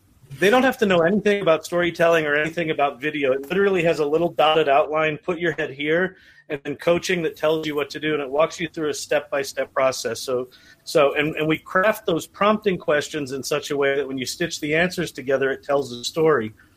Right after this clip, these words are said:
So you, I described it before, you know, how was your business impacted? How have you adapted? And what do you want your customers to know? So those are literally the questions someone asks in the app.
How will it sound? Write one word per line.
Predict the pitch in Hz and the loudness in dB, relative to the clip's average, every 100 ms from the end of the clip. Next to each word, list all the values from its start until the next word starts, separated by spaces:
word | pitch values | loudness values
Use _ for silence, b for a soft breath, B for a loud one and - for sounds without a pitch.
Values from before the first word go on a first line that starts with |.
| b b b | b b b
So | - 185 156 151 - | 0 4 6 4 0
you, | 160 156 - - | -6 -8 -8 -4
I | 160 | -4
described | 147 - 180 170 151 | -4 -4 0 0 -2
it | 135 | -6
before, | 139 - 170 139 | -6 -2 0 0
you | 127 | 0
know, | 139 | -6
how | 123 165 | -2 -2
was | 165 156 | -2 -4
your | |
business | 156 156 135 139 - | -4 -4 -4 -8 -8
impacted? | 131 165 156 - 147 131 | -4 -2 -2 -2 -6 -6
How | - 160 | 0 2
have | 170 151 | 2 0
you | 143 | -2
adapted? | 131 143 143 151 143 | 2 2 0 0 -2
And | 139 | -2
what | 139 147 | -4 -4
do | |
you | 143 | -4
want | 139 135 | -4 -6
your | 135 | -8
customers | - 135 - 127 123 - | -4 -6 -6 -10 -10 -8
to | 143 | -2
know? | 151 143 b b | -2 -2 b b
So | - | -6
those | 165 214 202 | 2 4 4
are | 151 | 2
literally | 160 196 208 185 156 | 2 4 6 4 2
the | 147 | -2
questions | - 165 165 156 139 | 2 4 4 -2 -8
someone | - 147 143 | -6 -4 -4
asks | 143 139 - - | -2 -2 -4 -10
in | 131 | -8
the | 127 147 | -2 0
app. | 160 131 | 0 -2